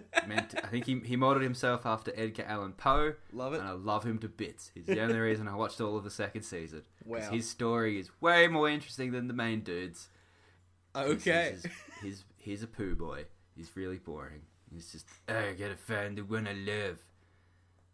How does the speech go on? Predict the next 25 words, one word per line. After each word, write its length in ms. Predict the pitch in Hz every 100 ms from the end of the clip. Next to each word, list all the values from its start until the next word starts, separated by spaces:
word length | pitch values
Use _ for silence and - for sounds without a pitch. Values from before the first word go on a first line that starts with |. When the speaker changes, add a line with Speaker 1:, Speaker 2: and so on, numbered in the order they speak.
| _ _ _ _ _ _ 113
Speaker 2:
Uh. 600 | 113 107 104 101 98 92 - _ _ _ _ _ 151
Speaker 1:
Okay. 560 | 156 170 196 147 113 -
<laughs> 60 | - - - -
Speaker 2:
Yeah. 140 | - 220 - 254 - - - _ _ - _ _ _ _ -
Anyway, 460 | 170 156 104 95 101 - _
so 600 | - - 165 139 127 117 110 - - - - - - - - _ _ _
with 240 | 220 285
the, 120 | - 123 104 -
the 200 | 117 131
before 480 | - - 113 147 135
movies, 580 | 113 139 117 87 - -
right? 300 | - 85 95 -
Speaker 1:
Yeah. 220 | 160 147 117 - _ _ _ _ _ _ _ _ _ _ - _ _ _ _ _
Speaker 2:
I 80 | 123
have 260 | 127 120
to, 140 | 127 -
a 60 |
thing 320 | 117 - 165 156
to 140 | 156
reveal 540 | 135 120 123 135 135
to 120 | 135 123
the 180 | 110 113
audience, 500 | 117 95 87 85 -
which 180 | 90
wasn't 440 | 113 113 110 98